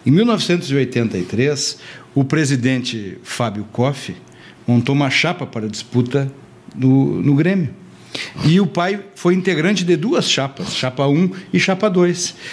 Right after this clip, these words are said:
E ele foi conversar com o doutor Breno, indagar se não havia problema dele assumir lá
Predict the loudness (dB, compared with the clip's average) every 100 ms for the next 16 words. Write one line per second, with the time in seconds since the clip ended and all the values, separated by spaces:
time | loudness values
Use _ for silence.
0 | -4 2 2 4 2 2 0 0 -2 -4
1 | -2 -4 -2 0 2 2 2 2 2 0
2 | 0 -4 -2 0 2 2 0 0 2 4
3 | 4 2 -2 -12 -18 -4 0 2 2 -2
4 | -4 -16 -18 -6 -4 2 4 6 4 2
5 | -2 0 2 2 0 -6